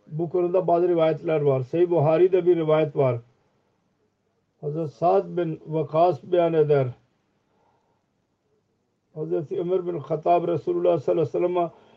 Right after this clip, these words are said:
içeri girmek için izin istedi. O zaman Kureyş'in bazı bayanları vardı. Kendisiyle konuşuyorlardı. Ve fa-, e, masraf istiyorlardı.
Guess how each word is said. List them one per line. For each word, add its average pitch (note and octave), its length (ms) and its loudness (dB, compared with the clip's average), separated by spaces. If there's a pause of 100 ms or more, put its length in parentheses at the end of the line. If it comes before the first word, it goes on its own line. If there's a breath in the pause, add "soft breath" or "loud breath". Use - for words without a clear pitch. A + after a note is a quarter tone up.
(120)
içeri F#3 400 2
girmek E3+ 360 -2
için E3+ 200 -8
izin F3 240 2
istedi. D3+ 540 -2 (960 soft breath)
O D3 100 -6
zaman F#3 300 2
Kureyş'in F3+ 500 0
bazı E3+ 260 0
bayanları E3+ 500 2
vardı. D3 480 2 (260)
Kendisiyle E3+ 520 -4
konuşuyorlardı. C#3+ 920 -2 (1080)
Ve D#3+ 100 -4
fa-, E3+ 360 -2 (180)
e, E3 440 -4
masraf F3+ 500 0
istiyorlardı. D3+ 760 0